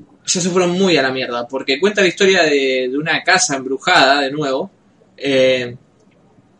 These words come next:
que está en el medio del sur estadounidense. Ya arranca con, con Cuba Gooding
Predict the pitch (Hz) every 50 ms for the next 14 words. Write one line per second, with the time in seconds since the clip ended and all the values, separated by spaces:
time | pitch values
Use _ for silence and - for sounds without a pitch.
0 | _ _ _ _ _ _ _ _ - - _ _ _ - 117 - 165 175 175 147
1 | 143 160 175 180 165 147 139 131 123 - - 160 165 156 139 - - 131 127 131
2 | 139 151 160 156 139 131 123 - 131 143 170 - _ _ _ _ _ _ _ _
3 | _ _ - - - 202 208 202 202 214 214 208 190 165 147 139 156 - - -
4 | - - _ _ _ - - - - - _ _ _ _ _ - - 143 139 139
5 | 135 - - _ _ _ - 202 220 196 175 135 131 131 139 151 170 175 170 165
6 | 156 139 135 123